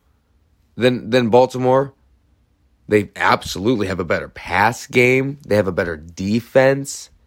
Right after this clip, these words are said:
Chargers do struggle against the rush. And that's, you know, Baltimore's bread and butter.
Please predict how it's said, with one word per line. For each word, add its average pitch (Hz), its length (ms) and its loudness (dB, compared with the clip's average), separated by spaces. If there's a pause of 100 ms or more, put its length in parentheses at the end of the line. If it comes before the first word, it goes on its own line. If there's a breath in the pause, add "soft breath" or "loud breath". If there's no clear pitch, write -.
(1500)
Chargers 156 420 2
do 180 180 0
struggle 175 440 2
against 147 320 0
the 147 60 0
rush. - 460 0 (1400)
And 90 180 -10
that's, 98 300 -8 (280)
you 87 120 -10
know, 92 120 -4
Baltimore's 104 500 0
bread 107 220 4
and 98 80 0
butter. 113 300 2